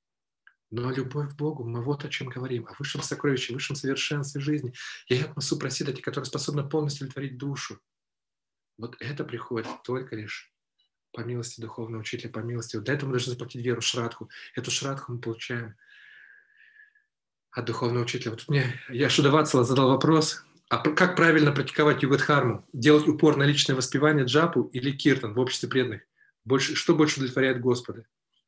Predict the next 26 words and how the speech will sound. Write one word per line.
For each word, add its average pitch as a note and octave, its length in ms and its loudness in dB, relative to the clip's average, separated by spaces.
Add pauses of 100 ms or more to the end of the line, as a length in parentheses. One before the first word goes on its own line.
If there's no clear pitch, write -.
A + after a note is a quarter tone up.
(1160)
А, C3 160 4
по-моему, C#3+ 320 4
этот C#3 180 -2
вопрос, C#3+ 320 0
не C3 60 0
д-, - 140 -2
и C#3+ 80 2
этот, D3 360 0
это C3 200 0
в, - 200 -8
а, A#2 580 0
в - 40 -20
читании C#3 280 2
Бхагавати, C3+ 440 0
в A#2+ 60 -2
Ади B2 160 0
Лиле, D3 220 4
по-моему, B2+ 280 -4
это B2 140 -2
описывает... B2 520 -4 (800)
Я B2 120 -4
помню, C#3 260 -2
как-то B2 240 -4
читал, D3 500 0
это B2 200 -4
описывает, B2+ 640 -2